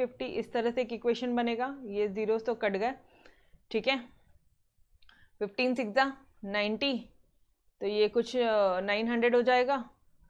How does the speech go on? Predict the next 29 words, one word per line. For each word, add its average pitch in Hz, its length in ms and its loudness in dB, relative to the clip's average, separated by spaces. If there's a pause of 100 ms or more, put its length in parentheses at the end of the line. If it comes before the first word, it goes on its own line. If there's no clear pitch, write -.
(260)
माइनस 208 500 0
कर 247 160 2
दो 247 240 6
थ्री 214 220 -2
फिफ्टी 269 380 -2 (800)
equal 220 440 0
to 240 140 2
summation 214 760 -2 (380)
P 214 220 -2
one 226 240 0
upon 226 480 -4
Q 214 180 0
zero। 247 280 2 (640)
बहुत 196 160 2
ज़्यादा 220 220 2
टेक्निकल 214 500 -2
नहीं 208 260 0
है, 240 200 -4
सिंपल 202 340 -2
सा 220 140 -4
पार्ट 202 280 0
है 214 60 -2
वो, 220 140 -4 (1120)
कर 214 120 4
लो। 226 260 4
Your 208 240 2
solution 285 500 4
will 214 220 6
be 196 120 0